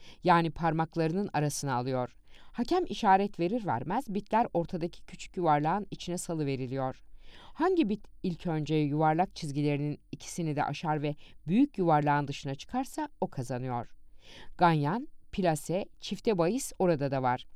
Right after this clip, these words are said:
Oyunculardan başka seyirciler de müşterek bahse katılıyorlar. Her biri kendi bitiyle övünüyor. Bütün yarış bitlerine ayrı ayrı isim takmışlar. Mesela Mızmız Yakup'un bitlerinin adı şöyle: Ceylan,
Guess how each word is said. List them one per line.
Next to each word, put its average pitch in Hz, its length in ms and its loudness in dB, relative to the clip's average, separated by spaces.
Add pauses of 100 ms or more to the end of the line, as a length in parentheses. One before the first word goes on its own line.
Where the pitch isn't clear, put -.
(280)
Oyunculardan 277 680 4
başka 214 240 -2
seyirciler 175 640 2
de 190 80 0
müşterek 175 500 -2
bahse 143 260 -4
katılıyorlar. 135 800 -2 (480)
Her 349 260 6
biri 285 220 2
kendi 214 340 0
bitiyle 160 440 0
övünüyor. 131 560 -2 (320)
Bütün 165 240 0
yarış 165 380 2
bitlerine 160 500 -2
ayrı 190 260 0
ayrı 165 220 0
isim 175 280 -4
takmışlar. 123 680 -6 (360)
Mesela 147 460 2
Mızmız 151 420 0
Yakup'un 139 500 0
bitlerinin 143 340 -4
adı 175 180 -4
şöyle: 127 460 -2 (360)
Ceylan, 143 560 0